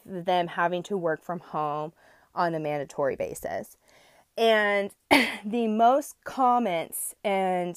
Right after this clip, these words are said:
questions that I have gotten from family and friends is, "How can I stay productive while working from home?" Now,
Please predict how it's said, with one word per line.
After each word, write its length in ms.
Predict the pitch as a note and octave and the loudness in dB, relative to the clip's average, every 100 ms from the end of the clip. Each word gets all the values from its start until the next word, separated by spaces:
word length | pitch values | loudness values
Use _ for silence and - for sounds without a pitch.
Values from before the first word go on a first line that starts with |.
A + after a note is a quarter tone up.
| - | -12
questions 480 | - A#3+ A#3 A3+ G3 | 2 2 4 -2 -2
that 120 | F3+ | -2
I 40 | F3 | 0
have 180 | F3 | -2
gotten 240 | - F3+ G3 | -2 -2 -2
from 220 | F3 E3+ | -4 -2
family 420 | - E3+ F#3 A3+ | -2 0 0 -2
and 160 | C4+ A#3+ | -2 -2
friends 460 | F3+ D#3+ E3+ F3+ - - - _ - | -2 -2 -6 -10 -18 -20 -20 _ 0
is, 140 | G3 | 0
"How 360 | - G#3+ G3+ A3+ | 0 2 4 4
can 240 | - C#4+ | 0 -8
I 140 | C#4 C#4+ | -6 -8
stay 280 | - F#3+ F#3 | 0 0 0
productive 580 | G3+ F#3+ D3+ - E3 | -2 -4 -4 -2 -2
while 240 | D#3+ C#3+ D3+ | -2 -2 -2
working 360 | C3 - D3+ | -6 -10 -10
from 160 | E3 A3+ | -8 -6
home?" 340 | - F#4 - - _ _ - - - _ - | 0 0 0 -6 _ _ -20 -20 -20 _ -4
Now, 560 | G#3+ G#3 G3+ G3+ G3 | 2 4 4 2 0